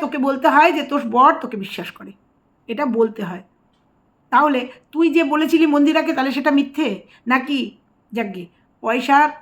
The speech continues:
টাকাকে ভালোবাসে, টাকা। বুঝতে পেরেছিস?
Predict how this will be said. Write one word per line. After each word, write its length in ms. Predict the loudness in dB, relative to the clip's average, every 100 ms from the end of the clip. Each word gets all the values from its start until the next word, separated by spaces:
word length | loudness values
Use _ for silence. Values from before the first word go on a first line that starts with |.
| 0
টাকাকে 420 | 0 2 -2 -2
ভালোবাসে, 440 | -2 -4 -6 -14
টাকা। 580 | -10 -2 -2 -2 -12 -12 _ _ _ _ _ -14
বুঝতে 220 | -10 -4
পেরেছিস? 420 | -4 -2 -4 -4